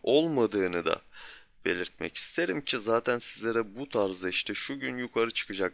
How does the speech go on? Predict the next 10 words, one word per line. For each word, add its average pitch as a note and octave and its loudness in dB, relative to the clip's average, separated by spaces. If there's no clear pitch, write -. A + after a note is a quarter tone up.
diyen F2 -2
birileri F2 -2
varsa - -2
maalesef G2+ 0
ki C#3+ -4
bu G#2 -2
insanlar G2 -2
sizleri G2+ -2
kandırmak F#2+ 0
için, B2+ -4